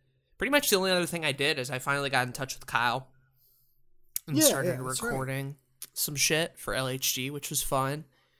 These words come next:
Speaker 1: We ended up doing a, a Shadow the Hedgehog Let's Play. Just very
Speaker 2: Nice.
Speaker 1: pog.
Speaker 2: Nice.
Speaker 1: Hopefully, uh, that won't be out by the time you're listening to this, so I won't reveal what the other thing is, but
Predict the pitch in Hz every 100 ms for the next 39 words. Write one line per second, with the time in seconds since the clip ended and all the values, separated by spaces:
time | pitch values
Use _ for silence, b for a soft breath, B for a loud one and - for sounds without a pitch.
0 | _ - 135 135 131 127 127 131 127 123
1 | 120 127 - - 127 - 120 165 156 135
2 | 127 120 110 113 - 120 117 175 _ _
3 | _ _ - 147 135 120 131 143 117 123
4 | 127 - _ _ - - - - 131 -
5 | 135 127 123 120 143 156 175 143 127 127
6 | 120 117 131 120 117 120 123 113 110 110
7 | - - 120 117 120 120 120 120 117 117
8 | 117 120 131 123 123 127 131 - 120 113
9 | -